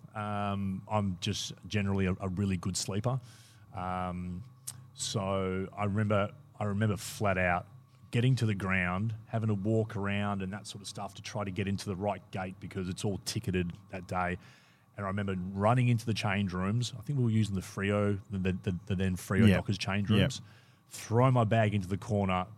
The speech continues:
Speaker 1: busting to go to the toilet and just going, "Oh, wow, I can't."
Speaker 2: <laughs>
Speaker 1: All I was thinking about driving to the game was, "My bladder is about to explode."
Speaker 2: Probably a good thing. Can't
Speaker 1: Yeah.
Speaker 2: take your mind off it,
Speaker 1: Oh,
Speaker 2: yeah.
Speaker 1: absolutely, you know,
Speaker 2: <laughs>
Speaker 1: um, in,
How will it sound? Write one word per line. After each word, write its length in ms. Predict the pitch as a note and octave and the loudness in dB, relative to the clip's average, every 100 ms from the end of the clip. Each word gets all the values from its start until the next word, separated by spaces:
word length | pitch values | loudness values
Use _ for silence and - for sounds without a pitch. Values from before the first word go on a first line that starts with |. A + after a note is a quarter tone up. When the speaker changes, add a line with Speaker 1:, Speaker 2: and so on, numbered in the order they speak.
| F2 - | -18 -4
Speaker 1:
busting 380 | A2+ G#2 A#2+ G2+ | -2 0 0 0
to 80 | |
go 100 | G2 | 2
to 60 | F#2+ | 0
the 80 | F2+ | 0
toilet 480 | - F#2+ F#2+ - - | 4 6 8 6 4
and 140 | F#2+ | 0
just 240 | F#2+ - - | -2 -6 -8
going, 260 | F#2+ F#2+ | -4 -4
"Oh, 460 | F#2+ F2 G#2 A2 G2 | -4 -2 0 2 0
wow, 380 | F2+ F#2 F#2 F2+ | -2 -2 0 6
I 200 | - - | 8 10
can't." 340 | - A2+ A2+ - | 8 10 8 8
Speaker 2:
<laughs> 520 | - - - - - | -2 -2 -12 -14 2
Speaker 1:
All 180 | C3+ C#3+ | 6 8
I 60 | C3+ | 8
was 200 | B2 - | 6 4
thinking 280 | B2 A#2+ | 4 4
about 240 | A2 A2 F#2 | 4 2 2
driving 440 | F#2+ G#2 G#2 G#2+ | 2 4 4 2
to 100 | G2 | 0
the 80 | F#2 | -4
game 360 | F2+ G2 F#2+ F2+ | 2 4 4 2
was, 300 | F2+ F2+ G#2+ | 0 -2 -4
"My 160 | G2+ A#2 | -2 -2
bladder 420 | G2 F#2 G2 F#2+ | -2 -2 0 -2
is 80 | F2 | -2
about 240 | E2+ F2+ | -4 -4
to 100 | F#2+ | -4
explode." 240 | E2+ - D#3 | -2 6 10
Speaker 2:
Probably 200 | C#3+ F#2+ | 10 8
a 40 | |
good 180 | A2+ B2 | 6 4
thing. 280 | - G2 F3+ - | 6 6 6 2
Can't 180 | - B2 | 4 8
Speaker 1:
Yeah. 40 | G3+ B2+ | 10 10
Speaker 2:
take 60 | |
your 100 | A2+ | 10
mind 280 | A#2 B2 C3+ | 8 8 10
off 160 | B2 - | 6 6
it, 100 | A#2+ | 6
Speaker 1:
Oh, 120 | D#3 | 8
Speaker 2:
yeah. 80 | D#3 | 8
Speaker 1:
absolutely, 480 | D#3 C3+ C3+ B2+ A2 | 6 4 2 6 8
you 80 | |
know, 120 | A2+ A2 | 6 4
Speaker 2:
<laughs> 20 | |
Speaker 1:
um, 460 | A2+ A2 G#2+ G#2 G2+ - - | 0 0 0 -2 -6 -10 -4
in, 220 | A2+ | -2